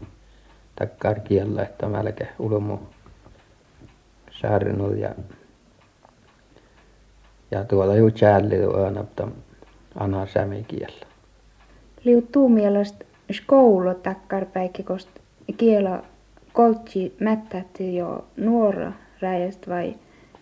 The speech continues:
Speaker 2: vai juuri tähän huet päähistä, joka alkaa, alkaa mättää tuon kiel-, kielen valo?
Speaker 1: Ne kaltat teus nuut liettom skoulast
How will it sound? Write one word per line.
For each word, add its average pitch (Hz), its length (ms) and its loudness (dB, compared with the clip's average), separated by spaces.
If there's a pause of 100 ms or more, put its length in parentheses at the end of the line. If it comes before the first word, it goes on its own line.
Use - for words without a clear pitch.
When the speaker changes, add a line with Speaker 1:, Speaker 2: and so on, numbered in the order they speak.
(640)
Speaker 2:
vai 202 140 0
juuri 208 160 -2
tähän 202 220 -2
huet 208 280 -4
päähistä, 214 520 6
joka 170 180 -10
alkaa, - 260 -12 (2000)
alkaa 185 260 -6
mättää 180 460 -6
tuon 185 160 -6
kiel-, 208 520 2
kielen 196 460 6
valo? 202 400 2 (1900)
Speaker 1:
Ne 110 140 -2
kaltat 107 500 0
teus 113 300 6
nuut 110 300 4
liettom 107 500 2 (1500)
skoulast 107 640 6